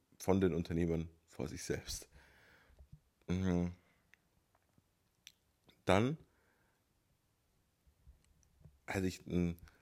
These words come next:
ein ganz fancy, eine ganz fancy Idee, ähm, die so natürlich nicht funktionieren wird oder eingeführt wird, aber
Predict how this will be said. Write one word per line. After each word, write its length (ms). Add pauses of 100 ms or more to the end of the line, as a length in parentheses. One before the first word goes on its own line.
(140)
ein 140
ganz 440 (340)
fancy, 680
eine 140
ganz 280
fancy 480
Idee, 320 (520)
ähm, 400 (160)
die 120
so 200
natürlich 460
nicht 180
funktionieren 640 (760)
wird 520 (380)
oder 180
eingeführt 540
wird, 160
aber 300